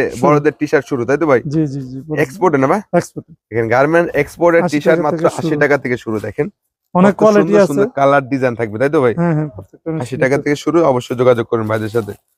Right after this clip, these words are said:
Speaker 2: তারপর ভাই?
Speaker 1: প্রতি সপ্তাহে কালেকশন
Speaker 2: প্রতি
Speaker 1: থাকে।
Speaker 2: সপ্তাহে আপডেট আসে, তাই তো?
Speaker 1: হ্যাঁ, প্রতি সপ্তাহে আপডেট
Speaker 2: এই
Speaker 1: থাকে।
Speaker 2: দেখেন, ওয়াও।
Speaker 1: এগুলো টি-শার্ট।
Speaker 2: গার্মেন্টস এর টি-শার্ট
Speaker 1: হ্যাঁ,
Speaker 2: যারা নিতে
Speaker 1: গার্মেন্টস এর
Speaker 2: চাচ্ছেন,
Speaker 1: টি-শার্ট।
Speaker 2: তাদের জন্য এক্সপোর্ট কোয়ালিটি।
Speaker 1: এগুলো একশো
Speaker 2: এগুলো কত থেকে শুরু?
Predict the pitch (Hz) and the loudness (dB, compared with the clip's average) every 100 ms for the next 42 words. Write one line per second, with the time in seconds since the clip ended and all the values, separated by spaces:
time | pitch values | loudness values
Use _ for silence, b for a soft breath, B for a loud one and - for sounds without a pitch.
0 | _ _ 117 117 139 156 175 - 202 233 | _ _ -2 2 4 2 0 0 2 4
1 | 226 226 196 165 170 - 156 143 156 - | 2 4 2 4 2 0 -2 0 0 0
2 | 180 165 151 131 123 117 127 151 - 180 | 0 2 0 0 0 0 0 0 -2 -4
3 | 170 180 185 185 - 165 143 135 127 120 | -4 -8 -10 -10 -6 -6 0 2 2 0
4 | 135 135 - _ _ _ _ _ 117 117 | -2 -6 -10 _ _ _ _ _ 0 2
5 | 110 - 160 156 156 160 - 156 - _ | 2 2 -2 -2 -2 -4 -6 -8 -8 _
6 | _ 101 127 120 120 113 113 - 160 120 | _ -2 2 2 2 0 -2 0 2 4
7 | 123 120 - 151 123 113 147 135 110 110 | 4 4 2 0 -2 -2 -2 0 0 -2
8 | 113 117 - - 113 - 113 110 165 - | -4 -4 -8 -4 -4 0 0 0 -2 -6
9 | 240 240 240 233 185 190 185 180 156 170 | -10 -10 -8 -2 2 2 2 2 4 4
10 | 175 175 180 170 180 | 4 0 0 -2 -2